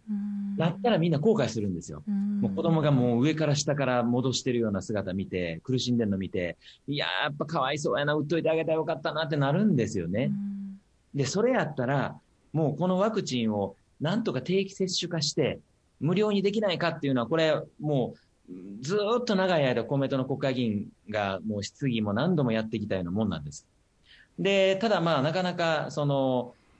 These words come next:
Speaker 2: まあ、有効性とか安全性とかいろんなハードルがあって前に進んでなかったんですが、ちょっといろんないいデータが揃ってきたタイミングがあって、
Speaker 1: はい。
Speaker 2: で、二千十八年の四月に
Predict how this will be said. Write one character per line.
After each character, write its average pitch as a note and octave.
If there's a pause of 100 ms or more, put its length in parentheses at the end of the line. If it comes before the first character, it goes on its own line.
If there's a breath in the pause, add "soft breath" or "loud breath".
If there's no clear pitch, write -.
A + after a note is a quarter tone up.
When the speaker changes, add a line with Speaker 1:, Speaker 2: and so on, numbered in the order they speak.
(100)
Speaker 2:
ま A2+
あ、 A2+
有 C3
効 C3+
性 B2
と A#2
か G2+
安 A#2
全 A2+
性 A2
と A2
か F#2
い G#2
ろ C#3+
ん -
な E3+
ハ E3+
ー -
ド D3+
ル D3
が A2+
あ E2
っ -
て F#2
前 D3+
に A2
進 D3
ん -
で D3
な D3+
か B2
っ -
た E2+
ん E2
で D#2+
す -
が、 E2+ (340 soft breath)
ち -
ょ B3+
っ B3
と A3
い F3+
ろ A3+
ん -
な D#3+
い C#3
い D3
デ G3+
ー A3
タ A3+
が G#3+
揃 A3
っ G#3+
て G#3
き F#3+
た A#2+
タ A#2
イ A#2
ミ A2+
ン G#2+
グ G#2
が F2
あ D#2+
っ D#2+
て、 D#2
Speaker 1:
は A3+
い。 F#3
Speaker 2:
で、 B2
二 D3+
千 A#3
十 F#3+
八 G3+
年 D3
の A2
四 F#3+
月 D#3
に G2